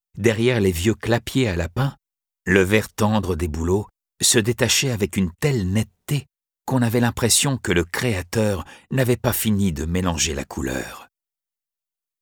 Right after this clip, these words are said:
Pouvait-elle réellement croire que tout était un moi divin ? Qu'elle avait en elle une âme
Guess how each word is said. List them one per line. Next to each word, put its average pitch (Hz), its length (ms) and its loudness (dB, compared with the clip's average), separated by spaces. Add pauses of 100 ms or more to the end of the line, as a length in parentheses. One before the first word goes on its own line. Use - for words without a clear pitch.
(420)
Pouvait-elle 80 540 0
réellement 82 480 2
croire 95 500 -2
que 90 120 -6
tout 90 340 -6
était 87 400 -4
un 76 120 -2
moi 82 520 -2
divin ? 80 520 -6 (1000)
Qu'elle 90 140 4
avait 92 280 2
en 90 140 2
elle 117 320 2
une 95 240 2
âme 123 320 -2